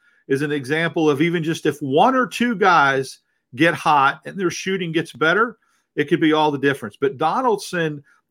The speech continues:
I think more than ever, the emergence of him over the last two games is so big right now because of Wendell's injury. And then Zep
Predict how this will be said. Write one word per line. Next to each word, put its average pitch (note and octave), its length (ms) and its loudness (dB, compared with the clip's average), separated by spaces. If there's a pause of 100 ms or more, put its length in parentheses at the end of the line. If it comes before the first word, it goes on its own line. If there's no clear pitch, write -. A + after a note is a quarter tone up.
I E3 80 4
think A#3 200 4
more G#3 280 6
than E3+ 220 2
ever, C3 600 -2
the C#3+ 120 4
emergence F3 680 2
of D#3+ 140 0
him E3 520 -2 (340)
over D3+ 240 2
the D3 80 2
last D#3 640 2 (120)
two E3+ 240 0
games F3 640 -2 (200)
is C#3 220 -2
so G3+ 440 2
big F#3 360 6
right E3+ 260 2
now D#3 300 2
because C3+ 400 -4
of B2+ 140 -6
Wendell's C3 400 -4
injury. D#3 480 0 (100)
And D3 80 -6
then D3+ 200 0
Zep E3 460 0